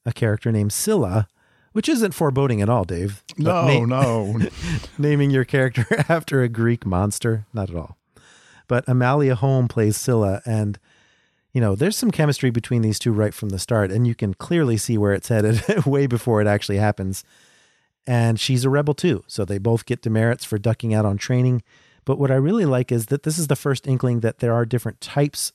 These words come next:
Speaker 1: of witches, because Scylla is part of the Necro unit, uh, with necromancy and, and spells revolving around the dead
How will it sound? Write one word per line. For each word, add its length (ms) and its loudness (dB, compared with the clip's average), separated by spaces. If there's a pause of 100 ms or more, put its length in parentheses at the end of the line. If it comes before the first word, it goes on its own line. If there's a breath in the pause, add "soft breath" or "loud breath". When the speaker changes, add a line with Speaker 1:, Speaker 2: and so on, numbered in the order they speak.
Speaker 1:
of 160 -2
witches, 560 -4
because 280 -2
Scylla 400 0
is 180 -2
part 340 -2 (480 soft breath)
of 160 -2
the 100 2
Necro 580 0
unit, 480 -8 (880)
uh, 280 0
with 320 -4
necromancy 880 0
and, 300 -4
and 280 -6
spells 640 0 (180)
revolving 460 2
around 420 2
the 160 -4
dead 480 2